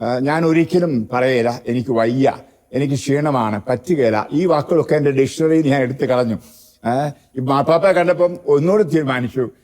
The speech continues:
"എനിക്ക് വേദനയുണ്ടെന്നോ മേലാന്നോ പറയലാന്ന്." കാരണം ആ മനുഷ്യൻ, ദൈവമേ, ആ വലിയ മനുഷ്യൻ, ആ, ഇത്രമാത്രം ആ, ആ ഊർജ്ജസ്വലതയോടെ ഇപ്പോഴും കർത്താവിന് സേവനം ചെയ്യുന്നത് കണ്ടപ്പോൾ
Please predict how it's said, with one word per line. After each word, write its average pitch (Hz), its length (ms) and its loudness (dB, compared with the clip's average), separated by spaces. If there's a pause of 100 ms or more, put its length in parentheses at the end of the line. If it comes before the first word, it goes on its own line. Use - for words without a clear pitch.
(120)
"എനിക്ക് 147 200 0
വേദനയുണ്ടെന്നോ 151 880 2 (160)
മേലാന്നോ 170 760 2
പറയലാന്ന്." 147 720 2 (360)
കാരണം 208 160 -4
ആ 220 120 -2
മനുഷ്യൻ, 196 500 0
ദൈവമേ, 170 260 2
ആ 165 100 4
വലിയ 147 360 2
മനുഷ്യൻ, 143 520 -2 (360)
ആ, 139 60 -2
ഇത്രമാത്രം 180 1080 -2 (140)
ആ, 135 80 -2
ആ 160 520 -2
ഊർജ്ജസ്വലതയോടെ 156 1040 2
ഇപ്പോഴും 160 840 0
കർത്താവിന് 139 440 0
സേവനം 120 400 -4
ചെയ്യുന്നത് 123 280 -2
കണ്ടപ്പോൾ 110 480 -4